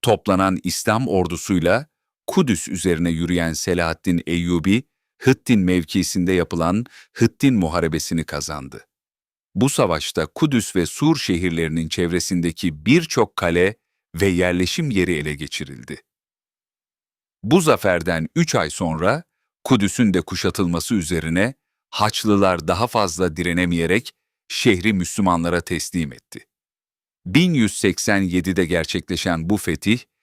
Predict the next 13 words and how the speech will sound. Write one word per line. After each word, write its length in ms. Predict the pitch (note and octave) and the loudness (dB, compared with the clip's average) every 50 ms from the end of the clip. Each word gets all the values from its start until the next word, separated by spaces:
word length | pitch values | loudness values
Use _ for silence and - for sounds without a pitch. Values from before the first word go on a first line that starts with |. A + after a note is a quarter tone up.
| _ - - - - | _ -20 -20 -12 -4
hem 240 | - A#2+ D3 E3 D#3 | 0 0 0 0 -2
Türklerin 680 | - - A#2+ G#2+ F#2+ _ - G#2 G2 G2+ G2 F#2 - - | 0 0 0 0 2 _ 2 4 4 4 2 0 0 -2
İslam 420 | - - - - A2+ A2+ A2+ G2 | -6 -6 -2 -2 0 0 0 0
dünyasındaki 800 | F#2+ G2 F#2+ F#2+ F#2 F2+ F2 - - G2 F2+ F2 F2 - - F2 | 0 2 2 4 4 2 2 0 -2 0 0 -2 -2 -2 -4 -4
saygınlığını 720 | - - F2+ E2 E2+ D#2+ F#2 F2 E2 E2+ E2+ F2 F2+ E2+ | -2 0 0 0 0 -2 -2 -2 0 0 0 0 0 0
arttırdı, 680 | D#2 C#2+ - - - F2 E2 D2+ C#2+ G2 G2+ B2 D3 - _ _ _ _ _ | -2 -4 -6 -8 -8 -8 -8 -4 0 2 2 2 2 -2 _ _ _ _ _
hem 460 | - - - - - - A#2+ B2+ A#2+ | -14 -14 -12 -8 -2 0 0 2 2
de 80 | A#2 A#2 | 2 2
Müslümanlar 640 | G2+ G2 F#2 - - A2+ G2+ G2 F#2+ F#2+ G2+ G#2+ | 2 2 0 -2 0 2 4 4 4 4 2 2
arasındaki 720 | F#2 D#2 F#2+ F#2+ F#2+ - - G2+ F#2 F2+ F2 - G2 D#2+ | 2 2 0 0 0 -2 -2 -2 -2 -2 -2 -2 -2 0
dayanışma 520 | D#2 F#2 F#2 F2+ F2+ F#2 - - G#2+ G2+ G2 | 2 2 2 2 0 -2 -2 -2 0 0 2
ruhunu 400 | F#2 F2+ F2 D#2+ F2+ E2+ E2+ D#2 | 2 0 0 0 -2 -4 -6 -6
güçlendirdi. 840 | D#2 D#2 - - - E2 D2+ D2+ D2 C#2 D2+ D2+ C#2 - D2 C#2 - | -8 -10 -10 -8 -8 -6 -6 -8 -8 -10 -12 -14 -14 -14 -16 -16 -16